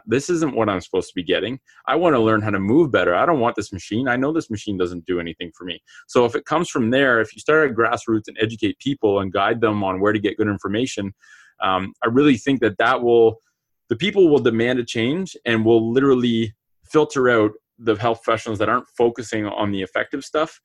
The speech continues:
Um, and I think that's where it needs to start, right? Like, you have access to anyone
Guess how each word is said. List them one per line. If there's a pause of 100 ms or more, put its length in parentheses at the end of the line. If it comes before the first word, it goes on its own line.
(300)
Um,
and
I
think
that's
where
it
needs
to
start,
right?
Like, (580)
you
have
access
to
anyone